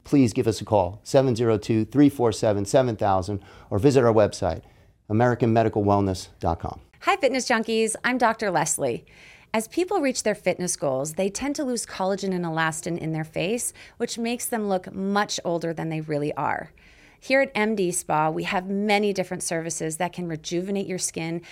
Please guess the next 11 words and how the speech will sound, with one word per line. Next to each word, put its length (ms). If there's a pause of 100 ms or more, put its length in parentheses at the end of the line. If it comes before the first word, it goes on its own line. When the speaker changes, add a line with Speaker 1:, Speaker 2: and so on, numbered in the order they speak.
(160)
Speaker 2:
and 220
make 220
you 100
look 180
younger 300
than 160
you 140
ever 240
thought 260
you 100
could. 320